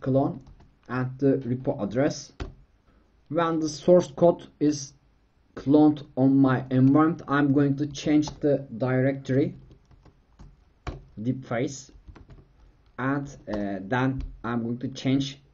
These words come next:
directory again to A P I folder. And here I'm going to call this A P I dot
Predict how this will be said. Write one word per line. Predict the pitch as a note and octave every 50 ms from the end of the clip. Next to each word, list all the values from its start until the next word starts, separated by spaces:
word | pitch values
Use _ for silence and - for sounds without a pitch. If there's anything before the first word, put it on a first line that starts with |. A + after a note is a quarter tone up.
| _
directory | - - - A#2+ A#2+ A#2 - - C3+ C3+ C3+
again | - A#2 G#2 A#2+ C#3 C#3 C3+ C3+
to | - C#3+ C#3 C#3+ C#3 - - - -
A | - A2 A#2 A2+
P | - - C3+
I | A#2+ A#2 A#2+
folder. | - - A#2+ G#2 G#2 A2+ C3 E3 - - - _ _ _ _ _ _ _ _ - - - - _ _ _ _ _ _ - - - _ _ _ _
And | - B2+ D3 D3+ C#3
here | - - E3+ F3 D#3+ - -
I'm | D3+ D#3+ C#3+ C3+ D3
going | D3 E3 E3+ D#3+
to | - - F#3 F3+
call | F#3 - - - F3+ D#3+ D#3 C#3
this | D3 D3+ D3 - - _
A | - B2+ C3+ C#3
P | C#3 C3+ - D#3+
I | D3 D3
dot | C3+ A#2+ C#3 C#3 C#3+ C#3 -